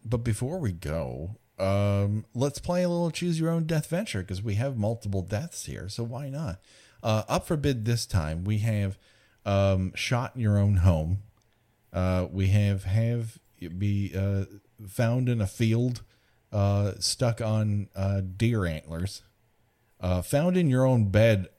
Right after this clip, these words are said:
under the suspicion that you were speared on deer antlers. Uh, and you had your liver removed and then put back. <laughs> 'Cause, you know, who wants to eat that? <laughs>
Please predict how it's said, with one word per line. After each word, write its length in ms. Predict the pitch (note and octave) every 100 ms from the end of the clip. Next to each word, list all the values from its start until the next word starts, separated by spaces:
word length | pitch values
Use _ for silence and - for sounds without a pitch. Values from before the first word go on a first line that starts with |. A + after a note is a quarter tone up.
| -
under 240 | G#2 G#2
the 160 | F#2 F2
suspicion 800 | - E2 - E3 F3 F#2+ C#2+ C#2
that 140 | D2 -
you 120 | E2
were 80 | D#2
speared 380 | - G2+ F2 D#2+
on 240 | D#2 D#2+
deer 240 | E2 D2
antlers. 600 | D#2 D#2 B1+ C2+ C#2 - - _ _ _ _ _ _
Uh, 240 | E2+ F2 F2 -
and 280 | G#2 G#2 G2+
you 80 |
had 300 | G#2 A#2 A2
your 480 | G2+ F#2+ F#2 F2+ F2+ -
liver 360 | G#2+ A2+ A2+
removed 500 | G2+ G2+ G2 G2 F2
and 160 | F#2 F2+
then 160 | F2 E2
put 240 | - F2
back. 460 | E2 C#2+ D2 - - - - _ _
<laughs> 480 | _ _ _ _ _
'Cause, 300 | E2+ - -
you 80 | -
know, 200 | D#2+ A1+ - _ _ _ _ - - -
who 140 | A2 A2
wants 380 | G#2+ A2 G#2+
to 80 | -
eat 180 | A2 G#2
that? 420 | F#2 G#2 F2 - -
<laughs> 40 | _